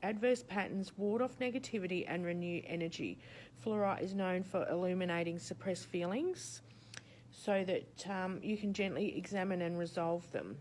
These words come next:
Fluorite can be used to disperse electromagnetic waves and balance the body, much like it balances the mind. Um, it's also believed to stimulate the immune system and strengthen teeth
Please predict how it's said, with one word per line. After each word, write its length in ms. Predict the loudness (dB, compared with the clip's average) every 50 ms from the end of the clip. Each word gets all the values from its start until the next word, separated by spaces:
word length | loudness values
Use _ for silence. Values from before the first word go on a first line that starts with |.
| -10 -14 -14
Fluorite 360 | -6 0 2 2 4 4 2
can 140 | 0 0 0
be 80 | 0 0
used 260 | 0 0 0 -2 0
to 100 | -2 0
disperse 420 | 0 -2 -4 -2 -2 -2 -2 0 -2
electromagnetic 840 | -2 -2 -2 -2 -2 -2 0 2 2 2 0 0 0 0 0 0 0
waves 460 | -2 -2 0 0 2 0 0 -2 -2 -4
and 200 | -2 -2 0 0
balance 380 | 0 0 0 -2 -4 -6 -10
the 60 | -12
body, 400 | -4 0 0 2 2 2 0 -2 -4 -10 -16 -18 -18 -18 -8 -4
much 300 | -2 -2 -2 -4 -6 -2
like 220 | -2 -2 0 -2
it 80 | -6 -4
balances 480 | -2 -2 0 0 -2 -4 -4 -6 -6 -4
the 140 | -4 -4
mind. 500 | -2 -2 -2 -2 -2 -2 -4 -6 -8 -12 -16 -20 -20 -20 -20 -20 -20 -20 -20 -18 -10 -4
Um, 520 | -2 0 0 0 0 0 0 -2 -4 -4 -6 -12 -16 -16 -12 -2 -2
it's 200 | -2 -2 0 0
also 300 | 0 0 2 2 2 2
believed 360 | 4 4 4 4 4 2 0
to 120 | -4 -4
stimulate 720 | -4 -4 -10 -14 -6 -2 0 2 2 4 4 4 4 2 2
the 120 | 0 -2
immune 300 | 0 0 2 0 0 0
system 400 | -2 -4 -6 -6 -2 -2 -2 -2 0
and 160 | -2 -4 -4
strengthen 500 | -4 -4 -2 -2 -2 -2 -2 -4 -4 -4
teeth 340 | -4 -4 -4 -4 -4 -4